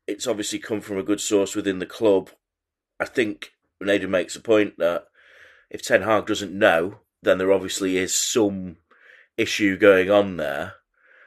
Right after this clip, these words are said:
Uh, but yeah, what, what, and Jamie's not gonna reveal his sources anyway, because that's not how it works.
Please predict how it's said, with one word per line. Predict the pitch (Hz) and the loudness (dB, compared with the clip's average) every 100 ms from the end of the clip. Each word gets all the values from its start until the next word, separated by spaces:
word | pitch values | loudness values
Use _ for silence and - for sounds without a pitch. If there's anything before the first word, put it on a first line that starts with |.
| _ _ | _ _
Uh, | 98 101 101 98 95 | 2 4 6 4 4
but | 107 107 | 4 4
yeah, | 123 85 | 6 6
what, | 98 107 | 4 2
what, | 107 - 98 _ _ _ - | 0 -4 -8 _ _ _ -2
and | 113 95 | 0 2
Jamie's | - 107 104 117 | 4 4 2 -2
not | 107 | -2
gonna | 107 | -2
reveal | 104 107 104 | 2 4 4
his | 104 | 2
sources | - 117 113 117 107 - | 2 2 2 -2 -6 -8
anyway, | - 139 78 | -10 -8 -6
because | 73 80 - | -8 -8 -6
that's | - - | -6 -6
not | 80 | -6
how | 95 | -6
it | 73 | -2
works. | 107 82 65 - - | 0 0 0 -8 -12